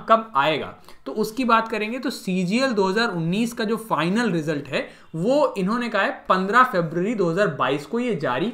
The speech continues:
कर सकते हैं। स्टार मार्क लगाया है क्योंकि ये कह रहे हैं कि subject to the outcome of जो केस नंबर है नाइन ट्वेंटी फ़ाइव दो हज़ार इक्कीस का,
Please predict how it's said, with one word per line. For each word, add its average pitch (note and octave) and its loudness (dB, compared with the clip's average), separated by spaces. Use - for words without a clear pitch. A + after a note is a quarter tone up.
कर E3+ 2
सकते - -10
हैं। C#3 -10
स्टार G#3+ 6
मार्क A3 0
लगाया D3+ 0
है G#3 0
क्योंकि B3 0
ये D4 2
कह A#3 -2
रहे A3+ -2
हैं B3+ -8
कि D4+ -2
subject F#3 -2
to A#3+ 0
the C4+ 6
outcome F#3+ 2
of C#4 2
जो G3 0
केस G#3+ 0
नंबर A#3 -2
है B3+ -2
नाइन G3 -2
ट्वेंटी G#3+ -6
फ़ाइव G#3+ -2
दो F#3+ -2
हज़ार F#3+ 0
इक्कीस F#3+ -8
का, - 2